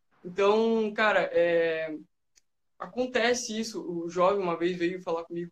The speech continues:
"Cara, eu preciso de ajuda." Então, a gente vê que existem pessoas que elas estão presas nisso. Elas precisam, elas precisam se libertar disso e elas não sabem como, né? Elas não sabem, elas têm vergonha, muitas das vezes, de perguntar pro líder, né?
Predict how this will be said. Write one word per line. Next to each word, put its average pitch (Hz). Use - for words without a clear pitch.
"Cara, 175
eu 156
preciso 190
de 185
ajuda." 185
Então, 190
a -
gente 196
vê 196
que 208
existem 202
pessoas 202
que -
elas 190
estão 202
presas 208
nisso. 156
Elas 165
precisam, 190
elas 180
precisam 202
se 220
libertar 214
disso 214
e -
elas 208
não 220
sabem 214
como, 226
né? 175
Elas 180
não 202
sabem, 202
elas 185
têm 202
vergonha, 196
muitas 202
das 180
vezes, 175
de 170
perguntar 170
pro 180
líder, 170
né? 175